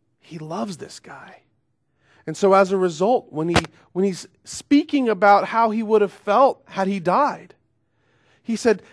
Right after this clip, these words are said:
when God showed mercy and s-, and, and kept Epaphroditus from dying,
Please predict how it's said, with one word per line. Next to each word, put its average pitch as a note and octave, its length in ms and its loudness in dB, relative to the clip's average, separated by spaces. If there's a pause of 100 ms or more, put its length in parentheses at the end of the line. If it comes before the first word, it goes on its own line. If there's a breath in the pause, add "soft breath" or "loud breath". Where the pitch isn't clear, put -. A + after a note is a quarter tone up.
when E3+ 280 0
God A#3 300 4
showed G#3 300 2
mercy A3+ 640 2 (180)
and F3+ 140 -4
s-, - 380 -12
and, F3+ 140 -4
and E3 240 -6
kept - 300 0
Epaphroditus F#3 640 -4
from E3+ 180 -10
dying, F#3 380 0